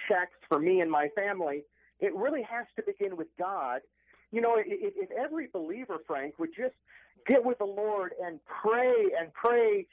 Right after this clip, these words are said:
and figure out where he wants you to be, you know, as a, as a disciple. Um, I mean, I get the fact, and I mean,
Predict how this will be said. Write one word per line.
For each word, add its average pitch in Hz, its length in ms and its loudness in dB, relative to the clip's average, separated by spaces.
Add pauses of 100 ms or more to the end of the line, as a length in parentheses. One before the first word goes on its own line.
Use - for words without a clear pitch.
(180)
and 160 240 0
figure 208 260 -4
out 151 180 -2 (160)
where 208 260 2
he 233 140 -8
wants 196 320 -4 (100)
you 180 220 -12
to - 80 4
be, 117 460 -4
you 160 100 -2
know, 139 140 2
as 156 320 0
a, 160 60 0 (120)
as 160 140 -4
a 185 120 -10
disciple. 139 580 -6 (420)
Um, 147 280 0
I 190 60 -4
mean, 220 180 -4
I 277 220 -2
get 254 180 0
the 208 100 -4
fact, 196 400 -4
and 165 120 -4
I 170 60 -6
mean, 185 160 -8